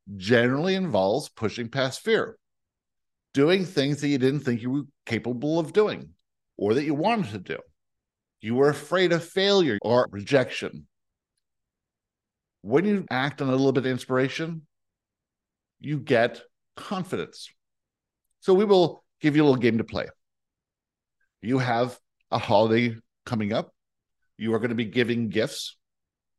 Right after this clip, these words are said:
If you plan to give gifts to people, you could be doing it in fear. I want to get something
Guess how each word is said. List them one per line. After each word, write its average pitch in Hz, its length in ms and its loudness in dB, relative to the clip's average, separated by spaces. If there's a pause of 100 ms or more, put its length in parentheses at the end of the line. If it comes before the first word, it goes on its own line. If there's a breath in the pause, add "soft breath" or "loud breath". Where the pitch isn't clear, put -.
(400)
If 156 220 -4
you 226 160 -4
plan 135 840 -2 (200)
to - 120 -6
give 123 300 2
gifts 165 240 -4
to 180 160 -6
people, 135 560 -6 (880)
you 143 100 -6
could 170 100 -4
be 160 120 4
doing 139 300 4
it 131 180 0
in 127 160 -2
fear. - 420 -2 (960)
I 107 80 0
want 127 180 2
to 220 60 2
get 220 140 2
something 151 560 -2